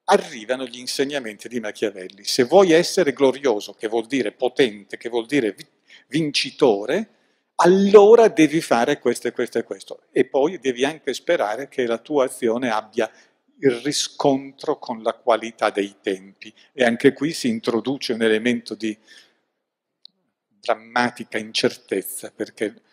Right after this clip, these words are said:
già Machiavelli non è per niente sicuro che la gloria umana abbia la possibilità di durare,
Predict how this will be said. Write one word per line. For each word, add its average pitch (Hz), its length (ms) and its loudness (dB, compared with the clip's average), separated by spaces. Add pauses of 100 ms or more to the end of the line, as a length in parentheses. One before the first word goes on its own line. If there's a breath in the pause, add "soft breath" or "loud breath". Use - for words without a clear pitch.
(240)
già - 480 -4
Machiavelli 117 880 -2
non 110 200 -10
è 113 80 -6
per 110 220 0
niente 123 320 -2
sicuro 120 520 0
che 120 340 2
la 113 160 0
gloria 127 500 6
umana 117 640 -4
abbia 113 360 -4
la 104 100 -6
possibilità 117 720 -6
di 107 240 -14
durare, 98 720 -16